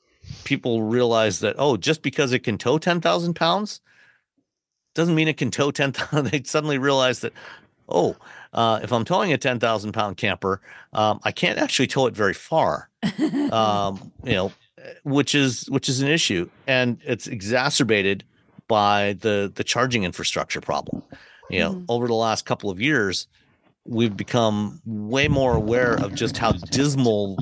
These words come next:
Speaker 1: the reliability of our public D C fast charging infrastructure is in this
Speaker 2: Right.
Speaker 1: country. Uh, and,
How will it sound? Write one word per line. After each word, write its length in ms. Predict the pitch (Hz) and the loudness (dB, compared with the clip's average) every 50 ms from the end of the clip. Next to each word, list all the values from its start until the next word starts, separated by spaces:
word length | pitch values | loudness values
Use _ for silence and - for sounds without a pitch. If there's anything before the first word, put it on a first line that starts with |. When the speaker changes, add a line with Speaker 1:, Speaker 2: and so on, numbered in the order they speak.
| - - | -4 -2
Speaker 1:
the 120 | 107 98 95 | -2 -2 0
reliability 840 | 104 104 95 104 107 101 90 98 120 131 135 127 110 101 92 85 - - - - - _ - - | 2 2 2 4 2 2 0 0 2 2 4 4 2 2 0 -4 -6 -14 -20 -20 -20 _ -6 -4
of 280 | 104 101 101 98 95 | -2 0 0 0 -2
our 240 | 104 104 95 95 98 | -2 0 0 0 0
public 520 | - - - - 117 113 117 113 98 - | -2 -2 0 0 2 2 2 0 0 -2
D 120 | - 107 101 | -2 -2 -2
C 160 | - - 104 | -2 -2 -2
fast 300 | - - 104 98 90 - | 0 2 2 2 2 2
charging 360 | - - 120 127 120 113 101 | 0 0 0 2 2 0 0
infrastructure 600 | 92 85 - 87 - - 92 80 - - - 78 | -2 -4 -6 -6 -4 -2 -2 -4 -2 -4 -4 -4
is 140 | 78 78 80 | -4 -4 -4
in 80 | 80 78 | -4 -4
this 120 | 76 73 | -4 -2
Speaker 2:
Right. 80 | - - | 0 0
Speaker 1:
country. 360 | - - - 78 78 - - _ - - - - - - - - - - | 0 0 -2 -2 -4 -6 -8 _ -20 -20 -20 -20 -20 -18 -16 -16 -12 -6
Uh, 360 | - 98 95 95 92 90 90 - - _ _ _ - - | -2 -2 0 0 0 -2 -4 -6 -8 _ _ _ -4 -2
and, 500 | 110 107 107 104 101 101 98 90 90 | 0 2 2 2 0 0 -2 -6 -10